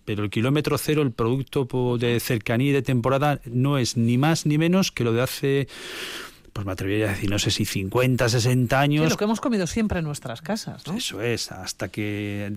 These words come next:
Speaker 1: hasta que no entrara la industria, la gran industria en el mundo de la alimentación, era lo que había, se comía lo que había, lo que daba al campo, y, y prácticamente los productos químicos se utilizaban de otra forma, si
Speaker 2: Ujú.
Speaker 1: quieres, ¿no? No, no quiero ser tampoco talibán.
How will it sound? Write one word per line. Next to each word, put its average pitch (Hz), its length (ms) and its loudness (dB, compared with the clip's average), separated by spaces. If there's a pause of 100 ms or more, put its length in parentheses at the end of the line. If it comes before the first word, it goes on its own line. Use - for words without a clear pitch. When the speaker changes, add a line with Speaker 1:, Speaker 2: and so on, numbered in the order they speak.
Speaker 1:
hasta 110 240 -2
que 117 140 2
no 135 160 4
entrara 143 420 4
la 139 140 2
industria, 139 800 2
la 120 100 2
gran 127 160 2
industria 135 800 2 (420)
en 123 140 0
el 127 80 4
mundo 139 220 2
de 135 80 2
la 131 80 2
alimentación, 135 560 2
era 220 100 4
lo 120 160 0
que - 80 -8
había, 190 400 0
se - 140 -6
comía 117 220 -4
lo 214 100 2
que - 80 -4
había, 185 240 2
lo 143 100 2
que 117 100 2
daba 143 200 4
al 107 100 2
campo, 156 340 2
y, 113 240 2
y 110 380 -2
prácticamente 127 560 0
los 123 120 0
productos 113 320 0
químicos 139 440 0 (320)
se - 220 -6
utilizaban 113 360 0
de 135 60 4
otra 117 220 2
forma, 151 280 2
si 131 120 0
Speaker 2:
Ujú. 92 80 -4
Speaker 1:
quieres, 120 260 2
¿no? 131 260 0
No, 117 120 0
no 113 240 0
quiero 131 140 2
ser 127 140 0
tampoco 110 380 0
talibán. 107 380 0